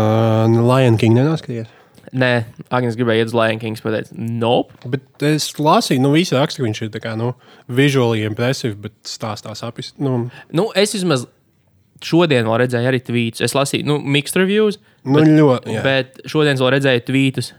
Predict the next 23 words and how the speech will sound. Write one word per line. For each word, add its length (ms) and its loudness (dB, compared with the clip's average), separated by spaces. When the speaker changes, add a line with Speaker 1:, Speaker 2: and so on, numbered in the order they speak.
Speaker 2:
kur 140 -2
bija 220 -2
kaut 140 -4
kādas, 280 -2
nu, 160 -4
Disney 380 -4
veikaliņā 640 -2
tādi, 260 -8
nu, 100 -4
tās 100 0
piespraudītas 800 -2
kaut 160 -10
kādas, 240 -8
un 80 -10
tur 80 -8
viņas 240 -8
tādas 160 -6
izstījās 400 -8
bišķiņ, 320 -8
bišķiņ 320 -4
retarded, 500 -4
tā, 160 -6
nu, 160 -4